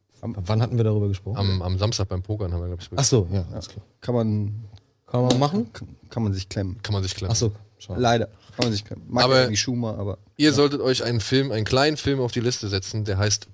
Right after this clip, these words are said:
Speaker 3: Destination Wedding. Destination Wedding.
Speaker 2: Das
Speaker 3: Mit
Speaker 2: klingt schon mal überhaupt nicht vertrauenserweckend.
Speaker 3: Ja, ja, das habe ich auch gedacht.
Speaker 2: Kommt auf meine Liste.
Speaker 3: Jetzt pass auf, jetzt geht jetzt weiter.
Speaker 2: Ja.
Speaker 3: Mit Winona Ryder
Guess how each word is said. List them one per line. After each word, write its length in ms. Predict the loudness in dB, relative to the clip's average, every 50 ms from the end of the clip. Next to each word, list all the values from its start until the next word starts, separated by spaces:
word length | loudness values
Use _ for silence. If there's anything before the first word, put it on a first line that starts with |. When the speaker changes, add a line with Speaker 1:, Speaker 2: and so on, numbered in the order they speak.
| -4
Speaker 3:
Destination 680 | -2 -2 -2 -4 -4 -2 -2 0 0 0 -2 -2 -2 -2
Wedding. 240 | -2 -2 -4 -4 -8 -10 -4 0
Destination 640 | 0 0 2 2 2 2 2 2 2 0 -2 -2 -4 -6 -12 _ -6
Wedding. 280 | -4 -4 -2 -4 -6 -10 -14 _ _ _ _ _ _ _ _ _ _ _ -8
Speaker 2:
Das 120 | -4 0
Speaker 3:
Mit 80 | 2 4
Speaker 2:
klingt 160 | 4 4 2
schon 120 | 2 2 2
mal 100 | 4 4
überhaupt 200 | 4 4 2 2
nicht 120 | -2 -4
vertrauenserweckend. 500 | -4 -4 -4 -2 -2 0 0 0 2 4 4
Speaker 3:
Ja, 60 | 6
ja, 260 | 6 6 4 2 2 0
das 220 | 0 0 0 -2 -2 -2
habe 160 | 0 0 0
ich 100 | 2 2
auch 140 | 0 0 2
gedacht. 220 | 0 0 0 2
Speaker 2:
Kommt 140 | 2 0 0
auf 100 | 0 0
meine 200 | 0 0 0 0
Liste. 300 | 0 -2 -4 -6 -4 0 2
Speaker 3:
Jetzt 140 | 2 2 4
pass 120 | 4 6
auf, 140 | 6 4 4
jetzt 120 | 2 2 4
geht 80 | 4 4
jetzt 140 | 4 4 4
weiter. 280 | 4 4 4 0 -2 0
Speaker 2:
Ja. 80 | 0 0
Speaker 3:
Mit 240 | 0 -2 -6 -12 _ _ _ _ _
Winona 340 | -2 0 2 4 4 4 4
Ryder 400 | 4 4 4 4 2 2 0